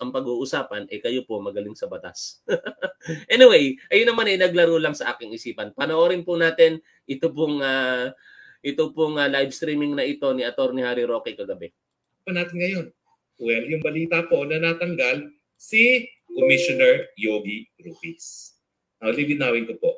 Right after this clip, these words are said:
Speaker 2: kilala ko si Commissioner Yogi Ruiz. Naniniwala po ako sa kanyang integridad. Kilala ko po siya noon pa, nung siya po ay naging hepe ng Customs Police. In fact, nakalimutan ko, nakakilala ko siya as Customs Police.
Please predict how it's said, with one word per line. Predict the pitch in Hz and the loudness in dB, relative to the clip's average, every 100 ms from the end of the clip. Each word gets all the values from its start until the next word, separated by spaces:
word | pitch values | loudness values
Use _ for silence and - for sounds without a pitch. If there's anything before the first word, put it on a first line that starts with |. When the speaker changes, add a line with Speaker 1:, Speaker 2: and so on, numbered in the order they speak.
| - | -4
Speaker 2:
kilala | - 143 147 170 - - | -4 2 4 4 2 0
ko | 95 | -2
si | - - | -2 -10
Commissioner | 107 101 98 - 98 92 | -12 -8 -8 -6 -4 -4
Yogi | 85 85 82 | -6 -12 -14
Ruiz. | - _ _ - - _ _ _ - | -18 _ _ -20 -20 _ _ _ -6
Naniniwala | 110 151 165 156 143 131 - | -2 0 4 4 2 -2 -2
po | 113 | -4
ako | 123 | -4
sa | - | -8
kanyang | 101 98 - | -10 -12 -12
integridad. | - 98 - - - _ _ _ _ _ _ | -14 -16 -16 -20 -20 _ _ _ _ _ _
Kilala | - 139 160 165 | -2 2 4 2
ko | 160 | -2
po | 147 143 | -8 -8
siya | - 131 135 143 _ _ | -6 -4 -4 -8 _ _
noon | 131 170 156 | -8 -6 -6
pa, | 147 156 127 - _ _ - | -6 -8 -8 -12 _ _ -12
nung | 120 | -10
siya | - 120 | -6 -4
po | 131 135 | 0 0
ay | |
naging | 123 117 98 | -2 -6 -6
hepe | 107 - 117 | -6 -2 -4
ng | 113 113 | -4 -8
Customs | 110 - 123 117 - | -10 -10 -14 -14 -14
Police. | 131 180 - - _ _ _ _ | -10 -10 -10 -16 _ _ _ _
In | 180 190 | -8 -2
fact, | 160 135 - _ _ _ | -2 -2 -6 _ _ _
nakalimutan | 135 147 143 127 - - 143 | -14 -10 -8 -8 -8 -8 -10
ko, | |
nakakilala | 110 - - 131 95 104 | -14 -14 -6 -2 -2 -2
ko | - | -6
siya | - 120 120 | -4 -2 -4
as | - _ _ _ | -6 _ _ _
Customs | 160 151 175 160 - | 2 4 0 -2 -4
Police. | 180 240 185 170 - | -2 0 0 -4 -14